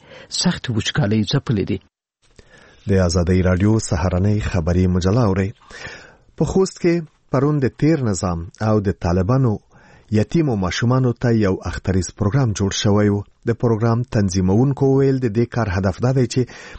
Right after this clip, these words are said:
Speaker 2: د دواړو خواوو د یتیمانو ترمنځ دوستي او صمیمیت زیات شي. له بلې خوا یو شمیر فعالان وایي د طالبانو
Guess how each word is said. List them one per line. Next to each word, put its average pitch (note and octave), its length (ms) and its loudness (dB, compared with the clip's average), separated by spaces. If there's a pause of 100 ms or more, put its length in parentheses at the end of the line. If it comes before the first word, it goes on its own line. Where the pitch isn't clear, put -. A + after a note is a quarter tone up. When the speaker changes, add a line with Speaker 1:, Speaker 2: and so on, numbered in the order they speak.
(120)
Speaker 2:
د C3 220 2
دواړو C3 340 2
خواوو G#2+ 380 0
د F#2 100 2
یتیمانو F2+ 460 0
ترمنځ G#2 480 0 (560)
دوستي A2 340 0 (200)
او G2 100 0
صمیمیت G2+ 720 0
زیات G2+ 240 0
شي. - 220 -2 (600)
له A#2+ 100 0
بلې A2+ 200 2
خوا G2+ 120 -2
یو G2+ 180 2
شمیر G2 340 0
فعالان A2+ 300 2
وایي A#2 180 2 (360)
د C#3 120 -2
طالبانو C3+ 400 0